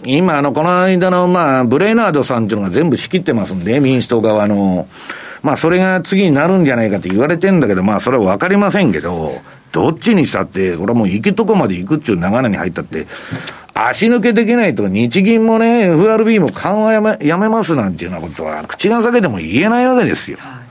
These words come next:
Speaker 2: い。
Speaker 1: だから、まあ、この十一番じゃないですけど、えー、次のね、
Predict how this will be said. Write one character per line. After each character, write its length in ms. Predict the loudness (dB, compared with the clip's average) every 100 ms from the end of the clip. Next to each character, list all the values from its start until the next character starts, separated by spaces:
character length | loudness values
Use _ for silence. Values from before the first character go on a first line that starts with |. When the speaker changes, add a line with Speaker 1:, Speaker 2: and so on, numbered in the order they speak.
| -20 -20 -20 -20 -20 -14 -6
Speaker 2:
い。 20 |
Speaker 1:
だ 100 | -4
か 100 | -2
ら、 400 | 0 0 -2 -4 -14 -18 -4
ま 200 | -2 0
あ、 60 | 0
こ 100 | 0
の 140 | 0
十 280 | 2 2 2
一 200 | 2 0
番 200 | 0 0
じ 80 | 0
ゃ 40 |
な 160 | 0 0
い 80 |
で 120 | 0 -4
す 120 | -6
け 100 | -8
ど、 400 | -8 -8 -8 -4
え 220 | -2 0
ー、 40 | -2
次 240 | -2 0
の 100 | 2
ね、 340 | 2 0 0